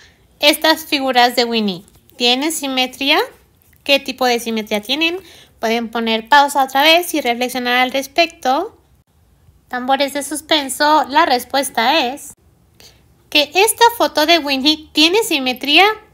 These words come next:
central. Y bueno, agregué unas líneas que se ven medio feas, pero son los segmentos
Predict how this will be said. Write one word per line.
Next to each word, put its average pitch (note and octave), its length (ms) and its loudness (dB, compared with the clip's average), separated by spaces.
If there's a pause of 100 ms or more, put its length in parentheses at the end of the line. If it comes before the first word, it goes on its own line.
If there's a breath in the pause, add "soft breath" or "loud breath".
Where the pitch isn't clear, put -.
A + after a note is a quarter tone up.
central. A#3 720 -2 (1080 soft breath)
Y F4 100 -4
bueno, D4 440 2
agregué D4 320 0
unas G#4+ 160 2
líneas F4 320 0
que C4+ 140 -2
se B3+ 120 -4
ven C4+ 260 -6
medio D4+ 240 -2
feas, D#4 300 0
pero D#4 200 2
son F#4 180 -2
los G#4+ 140 2
segmentos D4 720 -4